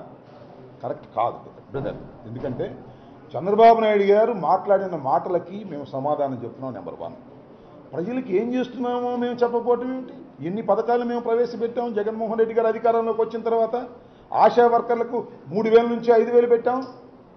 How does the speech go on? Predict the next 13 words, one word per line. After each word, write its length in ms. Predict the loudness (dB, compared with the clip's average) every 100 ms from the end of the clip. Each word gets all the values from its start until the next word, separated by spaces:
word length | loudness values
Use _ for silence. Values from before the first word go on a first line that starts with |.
| -4
అమ్మఒడి 360 | 2 6 6
కార్యక్రమం, 640 | 8 6 6 4 0 -2 -4 -10 -18 -6 4
ఆరోగ్యశ్రీ 480 | 6 6 2 -2
కార్యక్రమం, 680 | 4 4 4 2 2 0 -2 -10 -16 -10
ఎన్ని 160 | -4
కార్యక్రమాలు 520 | 2 2 4 2 2
ఉన్నాయి? 180 | 2 2
నేను 180 | 2 0
ఒకటే 220 | 2 2
మనవి 320 | 4 4 2
చేస్తున్నా, 500 | 0 0 -2 -2 -4 -10 -16 -14
మూడు 520 | -4 2 4 6 6
నెలల్లో 840 | 4 6 8 8 8 10 8 4 -2